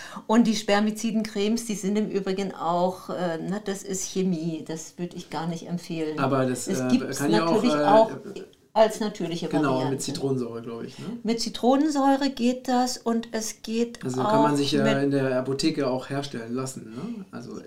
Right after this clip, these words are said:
Speaker 1: Genau.
Speaker 2: Mhm.
Speaker 1: Und dann ist es, warte mal, was ist das jetzt noch mal? Ähm, äh,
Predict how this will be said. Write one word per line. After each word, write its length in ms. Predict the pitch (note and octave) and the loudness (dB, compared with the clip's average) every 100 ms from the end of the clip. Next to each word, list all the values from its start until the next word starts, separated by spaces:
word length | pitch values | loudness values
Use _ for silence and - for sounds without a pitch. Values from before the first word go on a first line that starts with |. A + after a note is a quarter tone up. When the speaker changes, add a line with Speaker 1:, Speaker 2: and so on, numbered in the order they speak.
| G#3 | -4
Speaker 1:
Genau. 420 | F4+ D#4+ F3+ D#3+ - | 2 2 2 -2 -6
Speaker 2:
Mhm. 240 | B2+ D3 F#3 | -6 -4 4
Speaker 1:
Und 260 | C#4 C#4 | 8 8
dann 180 | C#4 C4 A#3+ | 8 4 4
ist 300 | B3 - B3 | 0 0 2
es, 300 | A#3+ A#3+ B3+ | 4 4 0
warte 120 | B3 | 0
mal, 120 | A#3+ | 2
was 140 | A3+ A#3 | 2 -2
ist 160 | A#3+ | -6
das 120 | A#3+ | -4
jetzt 160 | A3+ A3 | -4 -4
noch 100 | A3 | -4
mal? 300 | G#3+ G#3+ G#3+ G#3+ - - _ - | -2 -4 -4 -8 -16 -20 _ -4
Ähm, 460 | G#3+ G3+ G3+ G#3 - - _ _ _ _ _ _ _ _ - - _ _ _ _ | -2 -2 -4 -6 -10 -18 _ _ _ _ _ _ _ _ -20 -20 _ _ _ _
äh, 60 | - | -10